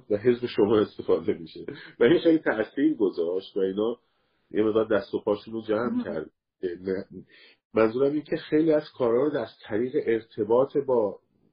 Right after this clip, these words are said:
Speaker 1: سناتورها، نماینده‌های مجلس، اه، دولت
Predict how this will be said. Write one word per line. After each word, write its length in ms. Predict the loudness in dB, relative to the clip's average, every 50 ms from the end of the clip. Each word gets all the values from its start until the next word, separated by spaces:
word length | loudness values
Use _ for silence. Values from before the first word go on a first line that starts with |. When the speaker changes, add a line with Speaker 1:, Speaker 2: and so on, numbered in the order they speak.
| _ _ _ -20 -20 -8 _
Speaker 1:
سناتورها، 680 | -4 -2 0 0 -2 -2 -2 -2 -2 0 0 0 0 0
نماینده‌های 720 | -2 -4 -4 -4 -4 -6 -6 -6 -6 -4 -2 -2 -2 -2
مجلس، 680 | -2 -4 -4 -4 -6 -4 -2 0 0 0 -2 -4 _ _ _ _ _ _ _ _ _ _
اه، 340 | -2 0 0 2 0 0 -2 -2 _
دولت 320 | 6 6 6 6 4 2